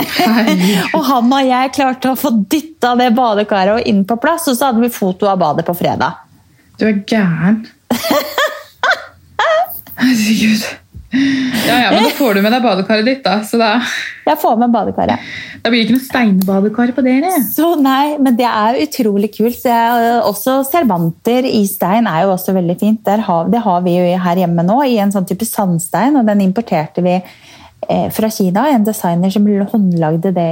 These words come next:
Speaker 2: i Kina. Og
Speaker 1: Mm.
Speaker 2: den er jo så fin, men den,
Speaker 1: Ja.
Speaker 2: eh, tilhører huset.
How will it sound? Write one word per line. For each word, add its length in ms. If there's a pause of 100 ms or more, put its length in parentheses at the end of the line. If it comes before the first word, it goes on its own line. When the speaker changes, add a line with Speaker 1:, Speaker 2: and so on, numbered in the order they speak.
Speaker 2:
i 100
Kina. 380 (320)
Og 160
Speaker 1:
Mm. 80
Speaker 2:
den 200
er 280
jo 80
så 260
fin, 320 (240)
men 140
den, 140
Speaker 1:
Ja. 180
Speaker 2:
eh, 80
tilhører 640
huset. 380